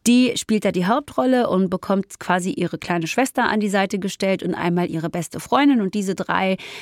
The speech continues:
ähm, stolpern also sozusagen in die Kriminalität, fangen an, Drogen zu verkaufen, legen sich auch mit so einem, ähm,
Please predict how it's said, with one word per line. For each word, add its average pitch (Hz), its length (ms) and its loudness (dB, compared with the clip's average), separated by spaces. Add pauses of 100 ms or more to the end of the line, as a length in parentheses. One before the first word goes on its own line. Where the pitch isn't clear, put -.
(120)
ähm, 190 760 0
stolpern 214 520 2
also 175 260 0
sozusagen 170 720 -2
in 175 160 0
die 170 80 0
Kriminalität, 160 920 2 (240)
fangen - 460 -2
an, 175 240 0
Drogen 247 320 2
zu 226 120 -6
verkaufen, 202 540 0
legen 170 260 2
sich 160 200 -4
auch - 160 -4
mit 175 160 -4
so 185 120 -4
einem, 156 300 -2
ähm, 156 720 -4